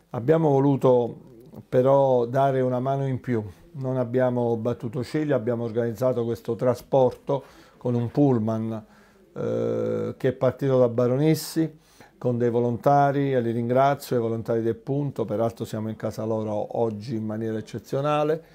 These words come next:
e quindi sono a-, arrivati qui a Baronissi quaranta profughi ucraini che sono stati, eh, ritirati, per così dire, alla frontiera Polonia-Ucraina, a Medica.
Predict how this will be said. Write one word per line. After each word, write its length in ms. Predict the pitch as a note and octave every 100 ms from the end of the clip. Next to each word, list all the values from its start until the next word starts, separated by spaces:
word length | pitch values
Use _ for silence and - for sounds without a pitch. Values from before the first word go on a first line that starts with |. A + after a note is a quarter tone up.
| - - - - _ _
e 460 | B2 B2 B2 B2 A#2
quindi 240 | D#3+ D#3+
sono 340 | C#3 C3+ C3 B2+ _ -
a-, 160 | B2 -
arrivati 520 | C3 B2 C3+ C#3+ B2+
qui 140 | -
a 60 | B2+
Baronissi 760 | A#2+ B2 B2 C3+ - - B2 A2
quaranta 540 | C3 B2+ C3+ - A#2+
profughi 680 | B2+ B2 A#2+ A2+ A2+ A2+ - - _
ucraini 800 | B2 B2 B2+ A#2+ B2 C#3+ E3 E3 - _
che 140 | - A2+
sono 180 | A#2+ A#2
stati, 560 | - C3 B2+ B2 A2 - _ -
eh, 220 | B2+ B2+
ritirati, 680 | B2 A2 C3+ D3 B2 A2
per 160 | A2 A#2
così 320 | - - A2
dire, 480 | A2 A#2+ A2+ G#2+ G#2 _ _ _ _
alla 460 | - A2+ A2+ A2+ A2
frontiera 840 | A2+ A#2+ A#2 C#3+ C#3 B2+ A2+ G#2+
Polonia-Ucraina, 1160 | - A#2+ C3 B2+ A#2+ A2+ D3 C#3 B2 A#2 B2+ A2+
a 60 |
Medica. 680 | - C3 C3+ C3 - D3+